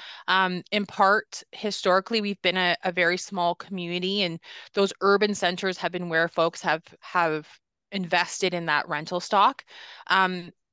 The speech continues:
but we know that that's not necessarily our current reality. We know that people,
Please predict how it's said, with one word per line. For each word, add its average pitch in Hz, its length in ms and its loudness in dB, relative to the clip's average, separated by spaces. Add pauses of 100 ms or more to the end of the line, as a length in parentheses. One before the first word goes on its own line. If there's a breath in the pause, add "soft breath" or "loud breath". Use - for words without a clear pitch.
(180)
but 190 260 4
we 202 200 -6
know 196 320 2
that 202 160 -4
that's 175 360 -2
not 175 300 -4
necessarily 165 1200 -4 (220)
our 185 100 4
current 185 440 2
reality. 151 640 0
We 180 160 -4
know 180 400 6
that 151 400 4 (760 loud breath)
people, 170 920 2